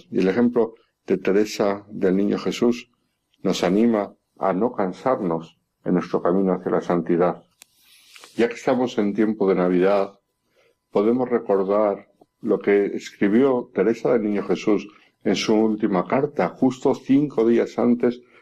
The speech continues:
de fallecer, sobre una imagen que representa a Jesús niño en la hostia consagrada. La santa escribió estas sencillas palabras: "Yo no puedo tener miedo a un Dios que se ha hecho tan pequeño por mí.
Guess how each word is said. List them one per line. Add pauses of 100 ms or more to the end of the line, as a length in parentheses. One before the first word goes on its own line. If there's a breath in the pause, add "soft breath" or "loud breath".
(140 soft breath)
de
fallecer, (500)
sobre
una
imagen
que
representa
a
Jesús
niño
en
la
hostia
consagrada. (460)
La
santa
escribió
estas
sencillas
palabras: (540)
"Yo
no
puedo
tener
miedo
a
un
Dios
que
se
ha
hecho
tan
pequeño
por
mí.